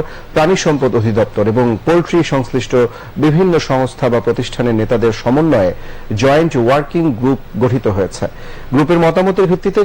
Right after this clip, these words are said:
কৃষি বিপণন অধিদপ্তর দুই হাজার চব্বিশ সালের মুরগি ও ডিমের যৌক্তিক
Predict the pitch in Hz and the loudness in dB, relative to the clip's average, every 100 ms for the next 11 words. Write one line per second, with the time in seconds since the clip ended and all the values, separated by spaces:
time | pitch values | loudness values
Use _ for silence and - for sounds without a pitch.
0 | 190 170 - 160 156 156 143 131 135 127 | 0 -2 -2 -2 0 0 0 0 0 0
1 | 139 123 123 120 - 113 107 - 120 117 | -2 0 0 -2 -2 -2 -4 -2 0 0
2 | 107 - - - 110 127 143 147 170 120 | 0 -4 -14 -8 -2 0 2 2 0 2
3 | 127 123 101 - 151 160 - - | 2 2 0 -2 0 0 -2 -4